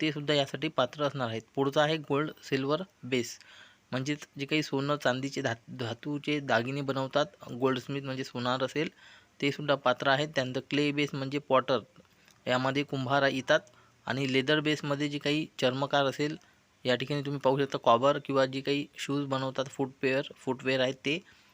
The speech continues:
आणि आर्टिशियनमध्ये जे काही राजमिस्त्री आहेत ते येतात. आणि ऑदर आहे सर्वात शेवटचं, यामध्ये बास्केट किंवा जे काही, अ, फ-, फळे बनवणारे आहेत,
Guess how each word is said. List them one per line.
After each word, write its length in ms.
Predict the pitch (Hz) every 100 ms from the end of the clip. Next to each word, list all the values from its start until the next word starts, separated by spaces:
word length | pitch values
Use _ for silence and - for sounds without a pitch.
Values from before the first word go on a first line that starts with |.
| _
आणि 120 | 123
आर्टिशियनमध्ये 800 | 135 120 120 160 - 156 147 143
जे 100 | 147
काही 160 | 147 147
राजमिस्त्री 640 | 135 123 139 135 - 143
आहेत 140 | 139 143
ते 160 | -
येतात. 280 | 135 127 104 -
आणि 120 | 120
ऑदर 300 | 123 117 127
आहे 100 | 147
सर्वात 260 | 147 139 139
शेवटचं, 420 | - 139 139 180 202 - - _ _ 135
यामध्ये 460 | 135 147 160 175 196
बास्केट 500 | 135 117 120 - 160
किंवा 220 | - 147
जे 140 | 147 139
काही, 260 | 151 160 180 - - -
अ, 100 | 117
फ-, 120 | - - 135
फळे 380 | - - 139 151
बनवणारे 460 | 147 143 151 139 143
आहेत, 320 | 139 156